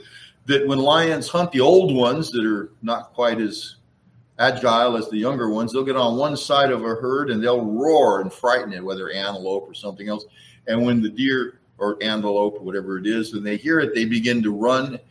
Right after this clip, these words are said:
and they run right into the others that are on the other side waiting for them. And so when the devil roars,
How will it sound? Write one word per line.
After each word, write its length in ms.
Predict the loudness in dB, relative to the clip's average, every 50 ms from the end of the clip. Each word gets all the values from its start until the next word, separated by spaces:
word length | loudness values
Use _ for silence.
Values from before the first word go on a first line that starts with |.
| _ _ _ _ _ _ _ -2
and 120 | 0 0
they 60 | 0
run 220 | 0 0 0 0 2
right 320 | 4 4 4 4 4 4
into 220 | 2 2 2 2
the 160 | 0 2 4 6
others 360 | 6 6 6 4 2 0 -2
that 100 | -2 0
are 100 | 0 2
on 120 | 2 2
the 100 | 0 0
other 220 | 0 0 -2 -4 -6
side 400 | -2 0 2 2 2 0 -2 -2
waiting 400 | -4 -4 -4 -4 -6 -10 -10 -12
for 300 | -12 -8 -6 -4 -4 -4
them. 240 | -6 -8 -10 -10 -10
And 100 | -10 -8
so 120 | -6 -2 0
when 80 | 2
the 100 | 2 2
devil 440 | 6 8 8 8 8 4 2 0 0
roars, 720 | 2 4 6 6 8 8 8 6 4 2 0 -4 -8 -12